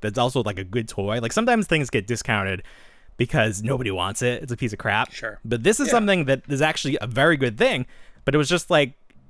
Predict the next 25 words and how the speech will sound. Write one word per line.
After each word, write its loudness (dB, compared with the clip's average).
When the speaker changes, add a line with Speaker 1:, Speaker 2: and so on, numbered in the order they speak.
Speaker 1:
probably 4
a 2
little 0
too -4
expensive -4
for -4
the -4
people -6
buying 0
the -8
line. -4
I'm 0
talking, 2
of -14
course, 0
about 0
Mattel's 0
Hammond 2
Collection 2
Tyrannosaurus -2
Rex. -4
Speaker 2:
Ooh. -10
Speaker 1:
Here -14
she -8
is. -6